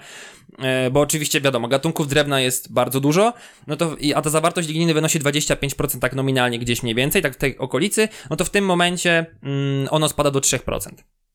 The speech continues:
Także ta lignina faktycznie jest, jest dosyć sowicie wypłukana. Później zrobiono jeszcze drugi sposób, drugi przepis. W tym momencie też gotowało się w wodorotlenku sodu i później siarczanie cztery sodu, a potem jeszcze dodano do, do tego perhydrol, czyli trzydziestoprocentową wodę utlenioną, tak zwany wybielacz też, znaczy używano jako wybielacz między innymi.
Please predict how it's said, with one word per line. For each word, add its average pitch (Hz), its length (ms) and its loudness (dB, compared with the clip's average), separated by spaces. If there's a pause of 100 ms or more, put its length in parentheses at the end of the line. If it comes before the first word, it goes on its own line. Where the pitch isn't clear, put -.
(140)
Także 139 200 0
ta 175 100 2
lignina 170 320 0
faktycznie 156 680 2
jest, 139 360 2
jest 147 260 4
dosyć 139 280 -4
sowicie 135 260 -2
wypłukana. 143 580 0 (720)
Później 220 380 4
zrobiono 180 280 2
jeszcze 156 240 2
drugi 156 240 2
sposób, 185 340 0
drugi 151 240 0
przepis. 170 400 -2
W - 40 -10
tym 190 120 2
momencie 175 340 2
też 165 320 -2
gotowało 147 460 2
się 135 280 2
w 120 100 -10
wodorotlenku 127 680 0
sodu 190 500 2
i 147 80 -4
później 143 240 2
siarczanie 131 360 0
cztery 185 260 2
sodu, 170 380 2
a - 80 0
potem 139 240 0
jeszcze 131 160 -2
dodano 123 280 0
do, 107 120 0
do - 180 -8
tego 127 180 0
perhydrol, 180 560 2
czyli 131 260 -2
trzydziestoprocentową 120 760 0
wodę 165 180 2
utlenioną, 156 380 -2
tak 131 120 -2
zwany 113 240 -2
wybielacz 185 380 2
też, 180 240 -2
znaczy 135 220 -4
używano 143 340 0
jako 170 180 -2
wybielacz 165 360 2
między 165 220 -2
innymi. 202 420 -2